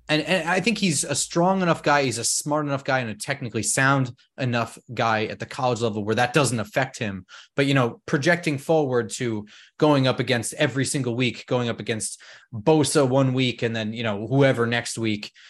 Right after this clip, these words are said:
um, that's the kind of thing, the in and out, you're playing against the best players in the league, pad level matters. Um, a-,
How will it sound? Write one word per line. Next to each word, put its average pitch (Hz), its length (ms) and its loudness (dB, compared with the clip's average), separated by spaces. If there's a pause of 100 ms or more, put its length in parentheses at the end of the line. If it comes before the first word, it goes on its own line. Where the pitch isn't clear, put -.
(220)
um, 98 500 -4 (480)
that's 131 280 0
the 143 100 -2
kind 135 180 0
of 117 60 -2
thing, 117 160 0
the 117 220 -6
in 156 100 4
and 139 160 2
out, 110 300 0
you're 117 100 -4
playing 117 300 -2
against 104 240 -6
the 117 60 -2
best 104 240 -4
players 104 280 -2
in 98 80 -8
the 98 60 -6
league, 120 400 2 (300)
pad 117 240 0
level 104 180 0
matters. 107 520 -2 (340)
Um, 139 420 2 (100)
a-, 160 140 -2